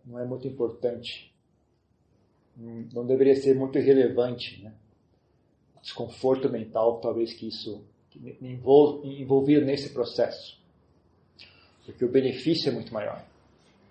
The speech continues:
Então, o pouco de desconforto mental ou físico que existe, ainda tá muito barato comparado com, com o benefício que, se, que isso gera.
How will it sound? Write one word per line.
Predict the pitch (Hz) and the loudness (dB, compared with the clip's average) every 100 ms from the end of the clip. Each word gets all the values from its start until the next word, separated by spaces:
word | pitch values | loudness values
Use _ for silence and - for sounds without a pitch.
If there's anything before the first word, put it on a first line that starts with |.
| - | -20
Então, | 110 - 113 | -20 -12 -12
o | |
pouco | - 156 156 151 | 2 4 4 2
de | |
desconforto | - - 123 - 135 135 127 | -6 -6 -6 0 0 2 -2
mental | 113 110 117 117 110 | -4 -4 4 4 4
ou | 98 | 0
físico | - 147 156 151 | -4 -2 -2 -4
que | - | -10
existe, | 113 - 147 - - - - - _ _ _ _ _ _ _ _ | -12 -8 -8 -10 -14 -18 -20 -20 _ _ _ _ _ _ _ _
ainda | - 101 117 117 | -10 -6 -2 0
tá | 123 113 104 | 2 2 0
muito | 127 131 | -4 0
barato | 120 113 110 - | 4 4 4 0
comparado | - 113 113 110 104 | -10 -10 -6 -6 -6
com, | - 113 98 - - | -10 -12 -12 -16 -20
com | - 110 | -16 -12
o | |
benefício | 113 110 104 123 131 - | -10 -10 -10 -6 -6 -8
que, | - | -14
se, | - 113 110 | -14 -14 -14
que | - | -12
isso | 113 120 | -10 -10
gera. | 104 117 98 - | 0 0 2 -2